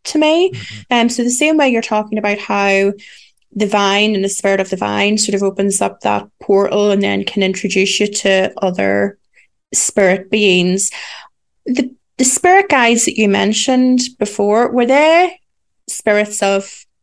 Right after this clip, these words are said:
Speaker 1: plants, or were they spirits as in people, conscious, you know, conscious beings that are not of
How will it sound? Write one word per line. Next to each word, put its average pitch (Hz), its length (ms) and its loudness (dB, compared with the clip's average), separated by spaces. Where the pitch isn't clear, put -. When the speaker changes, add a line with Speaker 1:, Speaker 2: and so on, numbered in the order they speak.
Speaker 1:
plants, 269 640 -2
or 208 640 2
were 202 200 0
they 202 640 0
spirits 190 580 -2
as 196 200 0
in 190 400 0
people, 202 600 0
conscious, - 760 -2
you 208 120 2
know, 185 160 0
conscious 190 460 -2
beings 190 520 2
that 185 260 -2
are 190 100 2
not 180 520 0
of 175 360 -2